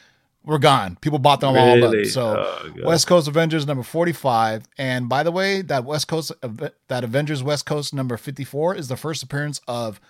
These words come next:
Speaker 1: Dark Scarlet Witch, which I
Speaker 2: Mm.
Speaker 1: think is alluded to in the shadowy figure that she sees. And also, Dark Scarlet Witch can be the one that just goes mad and everything. So, let's talk about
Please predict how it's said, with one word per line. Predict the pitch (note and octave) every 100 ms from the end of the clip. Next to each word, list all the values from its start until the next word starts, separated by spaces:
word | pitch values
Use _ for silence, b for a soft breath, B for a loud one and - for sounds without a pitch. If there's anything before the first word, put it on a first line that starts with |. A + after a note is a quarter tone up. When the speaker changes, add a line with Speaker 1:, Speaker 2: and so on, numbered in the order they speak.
| b b - A2
Speaker 1:
Dark | C#3+ C#3+ D#3+ - _ -
Scarlet | - C3 B2+ B2 A2+
Witch, | G#2+ G2 - -
which | A#2 A#2+ -
I | B2 C3+
Speaker 2:
Mm. | G#2+
Speaker 1:
think | E3+ D#3+
is | C3+ B2 G#2+ -
alluded | B2 C#3 D#3 C3 -
to | A#2 G2+ F#2+ B B B -
in | C3 A#2+
the | A2 A2
shadowy | - - D3 C#3 C#3 B2+ A#2
figure | F#2+ C#3+ B2 A#2
that | G#2+
she | G2+
sees. | - A#2 G#2
And | B2
also, | D#3+ D#3+ - C#3+
Dark | B2+ C#3
Scarlet | - C#3 B2+
Witch | B2 A#2+
can | A#2
be | A2+
the | A#2
one | A2+ A#2+
that | G#2+
just | G#2+ A2
goes | A#2+ A2 G2
mad | G#2 G2+ G2+ G2
and | G#2
everything. | G#2 G2+ - G#2 F#2+
So, | - B2 A2 - B B B B B -
let's | F3+ - -
talk | F#3+ G3+
about | F#3 C#3 C3 A#2+ A2